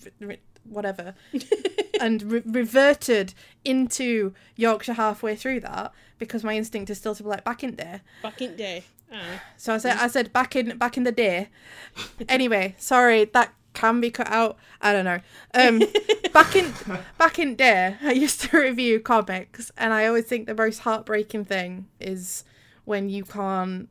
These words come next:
Speaker 1: find anything particularly positive about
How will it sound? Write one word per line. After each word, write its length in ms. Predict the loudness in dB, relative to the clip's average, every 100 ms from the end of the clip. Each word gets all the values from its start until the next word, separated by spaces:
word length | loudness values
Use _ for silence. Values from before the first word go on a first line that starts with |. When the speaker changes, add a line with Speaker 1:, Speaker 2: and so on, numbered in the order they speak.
| _
Speaker 1:
find 520 | -20 -4 0 2 2
anything 440 | 0 -2 -4 -4
particularly 520 | -6 -10 -10 -4 -4 -4
positive 840 | -4 -4 -4 -2 0 0 -4 -14
about 640 | -16 -10 -8 -6 -8 -10